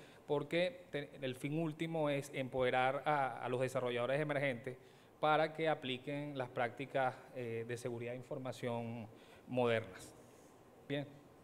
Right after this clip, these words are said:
Ok. La verdad es que estamos en un momento único y eso las autoridades, este, presentes y los gerentes en general pueden, eh, dar testimonio de ello, porque es un momento en el que estamos trabajando cinco generaciones juntas,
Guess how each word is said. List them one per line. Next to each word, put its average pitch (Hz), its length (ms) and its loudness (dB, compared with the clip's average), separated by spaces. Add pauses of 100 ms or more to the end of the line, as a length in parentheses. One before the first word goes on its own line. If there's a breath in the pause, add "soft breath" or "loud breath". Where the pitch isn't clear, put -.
(1400)
Ok. 135 180 6 (1400 loud breath)
La 151 80 12
verdad 180 160 12
es - 40 6
que 240 60 12
estamos 240 300 12
en 208 80 12
un 208 40 10
momento 214 380 12
único 170 460 12 (440 loud breath)
y 165 300 12
eso 160 220 12
las 190 160 12
autoridades, 151 840 12
este, 147 320 8
presentes 139 640 10
y 123 60 8
los 120 120 8
gerentes 131 400 10
en 160 100 8
general 143 420 8 (580 loud breath)
pueden, 147 680 12 (180)
eh, 127 260 -6
dar 139 220 10
testimonio 147 540 10
de 135 100 12
ello, 117 220 8
porque 131 180 4
es 170 80 12
un 196 80 6
momento 196 580 8
en 160 180 6
el 147 40 6
que 151 80 4
estamos 156 300 10
trabajando 170 500 12
cinco 196 460 8
generaciones 147 560 8
juntas, 120 320 2